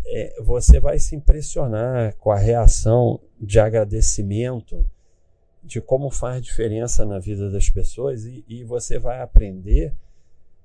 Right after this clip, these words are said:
que ajudar beneficia muito mais a você do que quem você ajudou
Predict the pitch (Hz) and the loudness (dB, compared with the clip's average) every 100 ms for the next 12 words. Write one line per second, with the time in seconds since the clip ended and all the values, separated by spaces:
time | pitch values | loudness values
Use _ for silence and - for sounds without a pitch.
0 | - - - - 127 123 110 110 92 87 | 2 2 4 6 6 6 2 0 6 6
1 | 101 - 131 120 113 110 - - 123 107 | 6 0 2 2 0 -2 -2 -2 -4 -6
2 | 101 131 - 127 120 123 110 101 95 - | -6 -6 -4 -4 -4 -4 -6 -6 -8 -8
3 | 113 113 117 123 113 117 113 110 - 110 | -8 -10 -12 -20 -18 -12 -10 -10 -8 -8
4 | 107 107 87 85 | -8 -14 -18 -6